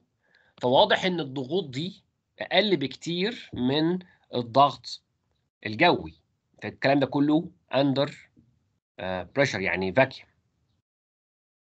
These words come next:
ها يا شباب، واضح التي اس دياجرام للسايكل ديت ولا،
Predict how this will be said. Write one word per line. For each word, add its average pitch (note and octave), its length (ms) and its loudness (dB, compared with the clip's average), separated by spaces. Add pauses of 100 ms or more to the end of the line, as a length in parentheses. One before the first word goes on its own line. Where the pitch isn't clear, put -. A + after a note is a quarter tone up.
(380)
ها - 20 6
يا C#3+ 40 6
شباب، C#3 260 4
واضح E3 340 6
التي D#3 300 -6
اس E3+ 80 -4
دياجرام D3+ 460 0
للسايكل D3 480 -2
ديت E3+ 280 -2
ولا، A#2+ 340 -4